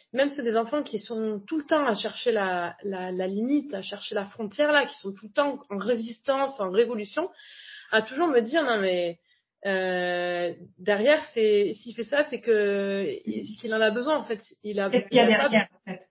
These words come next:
Speaker 2: Qu'est-ce qu'il y a
Speaker 1: Ouais, et
Speaker 2: derrière ?
Speaker 1: puis qu'est-ce qu'il y a derrière ? Et puis il a pas besoin que forcément je lui crie dessus. Il a besoin qu'on discute. Et souvent, quand je mettais ça en place, le, « Allez, t'énerve pas, Claire, euh,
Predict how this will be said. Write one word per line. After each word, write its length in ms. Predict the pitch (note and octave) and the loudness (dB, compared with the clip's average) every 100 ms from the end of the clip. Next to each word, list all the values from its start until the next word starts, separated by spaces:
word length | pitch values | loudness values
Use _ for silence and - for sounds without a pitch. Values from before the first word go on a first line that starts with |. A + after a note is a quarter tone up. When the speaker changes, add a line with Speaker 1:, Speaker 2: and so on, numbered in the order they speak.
| - | -10
Speaker 2:
Qu'est-ce 160 | A3 | -4
qu'il 60 | B3+ | 4
y 0 | |
a 20 | |
Speaker 1:
Ouais, 60 | E4+ | 4
et 20 | |
Speaker 2:
derrière ? 120 | C#4+ | 4
Speaker 1:
puis 100 | A#3+ | -2
qu'est-ce 140 | C#4 C#4 | -6 4
qu'il 40 | |
y 100 | C#4 | 6
a 80 | C#4 | 8
derrière ? 180 | E4+ D4+ | 8 6
Et 40 | |
puis 120 | - | 2
il 60 | G#3+ | 0
a 80 | - | 2
pas 140 | B3+ | 0
besoin 320 | B3 A#3+ C#4 | 0 0 -2
que 100 | C4 | -4
forcément 400 | A#3+ G#3+ A#3 B3 | -10 -8 -6 -6
je 100 | G3 G3 | -8 -10
lui 100 | F#3 | -10
crie 200 | - D4 | -4 -2
dessus. 300 | D4+ D4+ D#4 | -4 -4 -4
Il 140 | G#3+ | -4
a 80 | F3+ | -6
besoin 440 | E3+ G3+ A#3 D4 | -6 -4 -2 -2
qu'on 500 | D4 A#3 G#3 G3 G3+ | -2 -2 -2 -2 -2
discute. 460 | G3+ G#3 - C#4 - - - - | -4 -6 -12 -14 -16 -10 -10 -4
Et 120 | G3+ | -4
souvent, 520 | F#3 - D#4 C#4+ B3+ F#4 - _ - - _ _ - - _ _ _ | -4 -6 -4 -2 -2 -4 -10 _ -20 -20 _ _ -20 -20 _ _ _
quand 200 | A#3 A#3 | -4 -2
je 120 | G3+ | -2
mettais 340 | A3 B3 B3 D#4 | 0 0 0 0
ça 220 | - C#4 | 2 2
en 80 | A3+ | 0
place, 300 | B3 C4 B3+ G#3 | 2 2 2 -2
le, « 280 | G3 F#3 - | -2 -2 -4
Allez, 440 | G3+ G#3 F#3+ E3+ - _ | 0 0 0 -4 -14 _
t'énerve 300 | G#3+ A3+ C4 - | -4 -4 -4 -2
pas, 140 | B3 | -2
Claire, 500 | B3 B3 B3+ D#4+ E4+ E4+ - - - - | -2 0 2 2 2 -4 -16 -20 -18 -2
euh, 580 | G3 F#3+ F#3+ F#3 F#3+ F#3+ | 2 4 2 2 0 -2